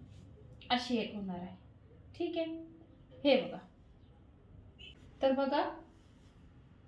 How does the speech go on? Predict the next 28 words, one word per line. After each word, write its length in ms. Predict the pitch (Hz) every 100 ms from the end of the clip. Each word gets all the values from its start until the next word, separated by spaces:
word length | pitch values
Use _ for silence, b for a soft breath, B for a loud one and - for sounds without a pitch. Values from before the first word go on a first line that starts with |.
| - - - - -
आता 160 | - 254
आपल्याकडे 420 | 254 285 294 320 285 - -
एवढाच 420 | 269 269 302 302
कपडा 340 | 359 - 339 349
राहिलेला 360 | 339 269 220
आहे, 100 | 214 - -
कपडा 280 | 269 269
कमी 320 | 294 311 269 240
आहे, 200 | - -
बरोबर? 280 | 233 269 294
त्यामुळे 440 | 285 - 262 262 269
मी 100 | 262
असं, 220 | 247 269
आपल्याला 640 | 294 254 254 285 294 311 - - - - - 233
ज्यावेळी 280 | 285 285 294
आपण 340 | 269 302 285
हा 260 | 285 285 294
भाग 280 | 311 285 -
करणार 280 | 262 247 240
आहोत 180 | 247
पाठीमागचा, 580 | 254 262 247 269 247 -
तेव्हा 260 | 254 254 254 254
ही 100 | 311
साईड 360 | 285 262 269
बंद 200 | 262 254
यायला 340 | 233 226 220 226
पाहिजे, 360 | 262 240 220
बरोबर? 380 | 226 254 349